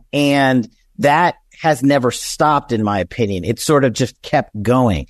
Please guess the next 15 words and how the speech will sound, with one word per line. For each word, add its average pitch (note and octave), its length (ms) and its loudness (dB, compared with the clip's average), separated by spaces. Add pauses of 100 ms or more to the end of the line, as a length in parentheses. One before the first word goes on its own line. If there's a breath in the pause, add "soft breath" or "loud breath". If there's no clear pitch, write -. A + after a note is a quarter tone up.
(280 soft breath)
kept C3+ 180 0
going C3 220 2
into C#3 240 -2
the D3 100 2
Trump C3 320 -2
presidency. B2 720 0
And A2 100 0
now A#2+ 140 0
that B2 120 -6
he's A#2 140 -2
out A2+ 240 0
running A#2 220 0
for G#2 180 -2
re-election A2 560 0
again, G2+ 340 -2